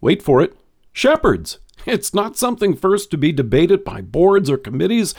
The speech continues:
It's not first to be obtained by the connected, rich, or influential. As Peter told Timothy, "Christ Jesus came into the world to save sinners." That's you and me.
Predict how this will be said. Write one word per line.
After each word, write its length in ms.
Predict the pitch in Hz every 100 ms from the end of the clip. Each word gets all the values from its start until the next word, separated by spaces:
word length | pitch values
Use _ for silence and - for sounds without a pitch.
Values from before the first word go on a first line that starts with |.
| - 196 147
It's 240 | 190 196 -
not 240 | 185 180
first 340 | - 202 202 -
to 60 |
be 100 | 180
obtained 580 | 185 170 - 185 208 208
by 160 | 160 180
the 120 | 185
connected, 580 | - 175 202 208 208 202
rich, 300 | 156 190 202
or 120 | 190 196
influential. 840 | 220 214 220 214 262 254 127 - _ _ _
As 100 | -
Peter 300 | - 175 175
told 320 | - 170 156
Timothy, 480 | - 160 131 107 90 - - _
"Christ 440 | _ 156 170 - -
Jesus 440 | 165 165 147 151
came 280 | - 139 143
into 180 | 143 131
the 120 | 127
world 460 | 107 120 135 139 110
to 100 | 98
save 480 | - 147 143 143
sinners." 600 | - - 123 90 98 - - _ _ _
That's 320 | 170 170 -
you 180 | 165 151
and 140 | 123
me. 260 | 104 82